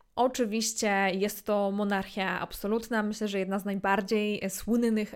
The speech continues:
monarchii absolutnych na świecie. Monarchą Arabii Saudyjskiej jest, e, Salman bin Abdulaziz Al Saud, jednak de facto, e, za władcę, e, za osobę, która rzeczywiście sprawuje tę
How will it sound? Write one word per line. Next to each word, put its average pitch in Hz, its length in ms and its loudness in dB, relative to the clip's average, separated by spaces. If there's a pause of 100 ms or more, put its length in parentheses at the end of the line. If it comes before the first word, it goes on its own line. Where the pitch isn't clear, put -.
monarchii 196 480 -2
absolutnych 185 640 -8
na 175 160 -8
świecie. 226 540 -4 (120)
Monarchą 220 640 2
Arabii 202 420 2
Saudyjskiej 190 680 -2
jest, 202 360 -4 (440)
e, 180 220 -4
Salman 208 920 2
bin 196 480 -2 (360)
Abdulaziz 190 1500 0
Al 180 200 0
Saud, 196 720 -2
jednak 208 500 0 (120)
de 208 260 0
facto, 240 600 -2 (280)
e, 190 300 -2
za 214 160 0
władcę, 190 680 0
e, 202 380 0 (580)
za 185 280 0
osobę, 202 240 -2
która 214 200 -2
rzeczywiście 202 800 -2
sprawuje 185 720 -2
tę 170 500 -2